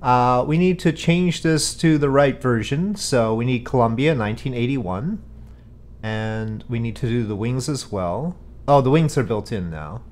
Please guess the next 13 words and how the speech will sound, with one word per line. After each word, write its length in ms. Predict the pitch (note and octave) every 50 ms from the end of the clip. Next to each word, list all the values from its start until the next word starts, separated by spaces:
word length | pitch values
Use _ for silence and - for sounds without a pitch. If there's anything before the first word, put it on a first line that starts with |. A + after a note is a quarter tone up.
| - - - - - - - - - - - - - - - - - - - - - - - - - - - - - - -
Columbia 580 | - - C#3+ C3+ C3 C3 B2+ A#2 A#2 A2 G2+ G2
tiles, 580 | - - A2 F#2 F2 F2 A#2 D#3+ F3+ F3+ -
Columbia 460 | - - - A#2 F#2+ F#2+ F2+ F2+ F2+ F2+
tiles, 760 | - - G2+ F#2 E2+ E2+ F2 G#2 C3+ D#3+ - - - -
yes. 480 | - F2 C#2 - A#2+ - - - - - - - - - - - - - - - - - - - - - - - - - - - - -
Did, 280 | C3 D3 F3 F3+ - -
did 260 | - D#3+ D#3+ D#3 -
Columbia 320 | - F3 F3+ G3+ G#3 G3+ F3+
already 220 | C#3+ C#3+ D3+ D#3
have 180 | D3+ D#3+ D#3+ D3
the 80 | B2
silts 340 | - - - A#2+ B2 - -
pod? 540 | - - - C3 C3 C3 C3+ C#3 C3+ C#3+